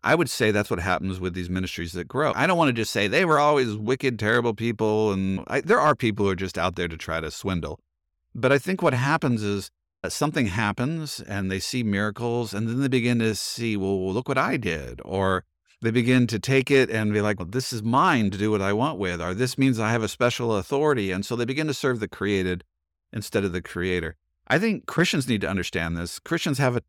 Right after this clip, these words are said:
difficult time, let's say, with science. Science is the best example of God has created us,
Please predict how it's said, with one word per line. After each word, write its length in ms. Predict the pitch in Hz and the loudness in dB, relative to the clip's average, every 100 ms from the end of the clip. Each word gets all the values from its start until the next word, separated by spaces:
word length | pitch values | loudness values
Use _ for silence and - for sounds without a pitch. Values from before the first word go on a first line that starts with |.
| - | -4
difficult 400 | 120 113 101 - | -2 0 0 0
time, 260 | 104 98 | -2 0
let's 180 | 95 90 | -2 -2
say, 120 | 87 | -4
with 160 | 82 - | -4 -6
science. 580 | - 78 78 65 - - _ | -6 -4 -4 -8 -12 -14 _
Science 460 | - 135 226 185 123 | -6 0 0 0 -2
is 160 | 110 | -4
the 100 | 104 | -2
best 260 | 90 139 - | 0 0 0
example 440 | 110 104 101 95 | -4 -2 -2 -2
of 100 | 85 | -4
God 240 | 113 131 147 | -2 0 0
has 140 | - | -4
created 500 | - 90 92 117 95 | -4 0 2 2 0
us, 380 | 57 62 - | -4 -10 -10